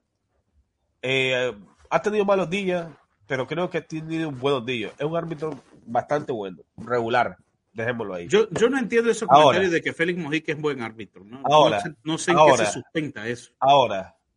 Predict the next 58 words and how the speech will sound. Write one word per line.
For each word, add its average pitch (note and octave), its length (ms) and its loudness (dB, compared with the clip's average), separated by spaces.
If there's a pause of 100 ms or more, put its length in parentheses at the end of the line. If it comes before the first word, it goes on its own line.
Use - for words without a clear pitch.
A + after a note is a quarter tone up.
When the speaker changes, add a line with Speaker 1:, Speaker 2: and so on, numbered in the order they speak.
(160)
Speaker 1:
ahora. G#2+ 460 0 (560)
No, E3 260 -2
no, D#3+ 220 0
eh, A#2 180 -10
espérate, B2+ 460 -6
es B2 80 -8
que E3+ 80 -6
un, G3 160 -6 (320)
un F#3 260 -8
error F3 400 -6 (320)
cualquiera C3 380 -6
lo A#2 100 -6
va A#2 60 -2
a A2 40 -6
comentar. G#2+ 440 -12
Speaker 2:
No, - 540 -4
Speaker 1:
Ahí A#3+ 60 2
Speaker 2:
pero F3+ 180 4
comete F3+ 340 2
muchos G#3+ 220 0
Speaker 1:
él A3+ 120 0
Speaker 2:
errores, E3 260 0
Mojica. C#3+ 480 -8 (840)
Muchos F3 420 2
errores D3 380 -4
comete C#3+ 320 -10
Mojica. C3+ 460 -12 (280)
Yo, D3+ 140 -8
a B2+ 100 -8
mí, G3+ 440 -2 (320)
a D3 80 -6
mí E3+ 120 -4
no, G3+ 140 -4
no, G3+ 160 -6
no, G3+ 160 -6
no E3 140 0
me G3+ 60 -4
Speaker 1:
Continúo, F3+ 240 0
pues. D3 160 2 (100)
Speaker 2:
parece, G#2 380 -10
Speaker 1:
Continúo, C#3 300 -8
Speaker 2:
no F3+ 60 2
me G#3+ 80 -2
Speaker 1:
pues. - 20 -8
Speaker 2:
parece D3+ 240 -6
que B2+ 80 -6
sea C3 120 -8
Speaker 1:
Entonces, B2+ 200 -4
Speaker 2:
buen D3+ 100 -6
Speaker 1:
digo C#3+ 200 -2
Speaker 2:
árbitro. G2 60 -8
Pero G#2+ 120 -10
bueno, C3+ 140 -2
Speaker 1:
en - 40 -4
Speaker 2:
pues, A2+ 120 -6
Speaker 1:
primer E3+ 220 0
Speaker 2:
mi - 60 -4
Speaker 1:
lugar, F3+ 120 4